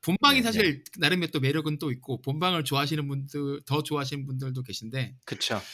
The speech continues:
Speaker 2: 네.
Speaker 1: 예, 본방은 또 저희가 또 부담이 되기는 해요. <laughs> 일주일마다 계속 뭔가를
Speaker 2: <laughs>
Speaker 1: 공부해서 파야 되기 때문에 아무리 얇게 판다 그래도
Speaker 2: 네.
Speaker 1: 시간이 드는데.
Speaker 2: 네.
Speaker 1: 일주일 사이에, 어, 회사에서 이게 좀 약간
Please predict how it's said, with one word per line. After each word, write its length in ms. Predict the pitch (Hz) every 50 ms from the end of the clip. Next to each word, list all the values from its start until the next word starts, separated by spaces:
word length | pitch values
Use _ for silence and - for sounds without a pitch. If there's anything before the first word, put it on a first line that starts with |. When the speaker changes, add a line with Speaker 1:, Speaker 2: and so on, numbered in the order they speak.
| - -
Speaker 2:
네. 160 | 117 98 98
Speaker 1:
예, 400 | 113 113 107 80 123 135 - - 139
본방은 300 | - 180 196 226 208 185
또 60 | -
저희가 280 | 160 - 156 156 160 156
또 80 | 147 131
부담이 300 | - - 147 175 170 151
되기는 280 | 127 117 120 131 120 120
해요. 200 | 127 143 131 98
<laughs> 260 | - - - 185 175
일주일마다 480 | 160 208 214 214 220 196 180 165 160 160
계속 300 | 151 - 127 135 135 127
뭔가를 400 | - 131 131 147 131 139 - -
Speaker 2:
<laughs> 320 | - 226 - - - 208 -
Speaker 1:
공부해서 420 | - 165 170 175 190 175 175 165
파야 220 | - - - 226
되기 240 | 226 202 175 160 139
때문에 400 | - 127 120 131 139 127 113 110 -
아무리 300 | - 123 147 175 196 185
얇게 200 | 143 131 131 131
판다 280 | 127 - 160 160 147 135
그래도 460 | 120 123 123 - - 151 135 110 101 -
Speaker 2:
네. 40 | -
Speaker 1:
시간이 300 | - - - - 139 131
드는데. 380 | 131 123 127 123 131 131 123 - - - - - - - - 87
Speaker 2:
네. 80 | 87 82 80 80 80 - - - - - -
Speaker 1:
일주일 400 | 220 240 240 254 262 254 - -
사이에, 460 | - 208 202 196 196 196 190 175 147 127 -
어, 560 | - 156 151 175 165 - - - - - 127 131
회사에서 840 | 247 262 - 269 240 233 220 202 202 202 190 180 170 165 151 139 -
이게 160 | - 139 131 127
좀 100 | - - - - - _ _ _ _ _ - - _ -
약간 400 | 143 131 - 151 143 131 127 123